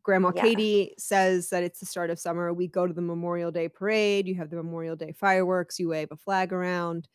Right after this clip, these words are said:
Speaker 1: It's summer. It's
Speaker 2: What
Speaker 1: summer.
Speaker 2: Grandma Katie says goes.
Speaker 1: Exactly. And so
Speaker 2: <laughs>
Speaker 1: I, I, I'm just feeling it.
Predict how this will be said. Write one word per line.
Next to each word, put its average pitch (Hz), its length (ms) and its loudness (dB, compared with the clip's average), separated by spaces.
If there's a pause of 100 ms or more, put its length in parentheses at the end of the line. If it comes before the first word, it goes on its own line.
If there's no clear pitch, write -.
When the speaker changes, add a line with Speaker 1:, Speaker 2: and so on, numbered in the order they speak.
(480)
Speaker 1:
It's 185 180 -2
summer. - 540 -4 (340)
It's - 160 -8
Speaker 2:
What 175 120 10
Speaker 1:
summer. 160 100 6
Speaker 2:
Grandma 175 340 6
Katie 175 360 0
says 160 460 -2 (320)
goes. 113 400 -8 (140)
Speaker 1:
Exactly. 202 680 0 (460)
And 214 180 6
so 190 840 4 (200)
Speaker 2:
<laughs> - 240 -10
Speaker 1:
I, 220 180 8
I, 247 140 8
I'm 254 180 8
just 330 300 0
feeling 240 720 2
it. 98 160 -12